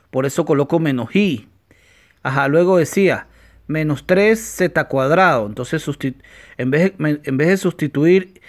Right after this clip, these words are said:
z, re-, eh, i cuadrado, coloco menos uno directamente.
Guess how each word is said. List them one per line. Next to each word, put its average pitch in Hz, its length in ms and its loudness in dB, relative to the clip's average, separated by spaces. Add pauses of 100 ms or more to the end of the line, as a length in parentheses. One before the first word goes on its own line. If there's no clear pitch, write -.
(220)
z, 175 300 -4
re-, 131 300 -6 (180)
eh, 139 360 -4
i 175 140 -2
cuadrado, 202 720 4 (420)
coloco 139 340 -2
menos 131 280 -2
uno 165 220 2
directamente. 151 840 0